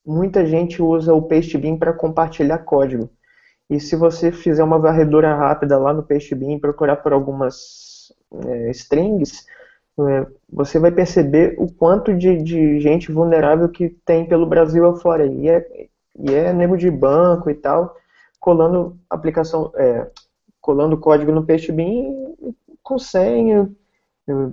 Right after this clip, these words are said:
senha de banco, senha de aplicação, várias coisas lá, cara. Eu, particularmente, é, recomendo fortemente que os caras não colem nada por lá.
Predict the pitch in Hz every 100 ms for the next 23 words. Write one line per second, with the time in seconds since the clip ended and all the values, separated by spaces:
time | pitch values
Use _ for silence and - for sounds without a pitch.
0 | - - 165 156 143 139 190 196 160 170
1 | 156 156 156 147 143 - 156 202 180 151
2 | - 120 120 180 208 - 170 165 143 139
3 | - - - 160 156 _ _ _ - 165
4 | - 156 139 147 160 - _ _ _ _
5 | _ _ _ 135 135 139 151 151 147 147
6 | 160 151 - 175 - 160 165 170 - 165
7 | 160 170 170 - 160 165 156 156 170 -
8 | 170 147 -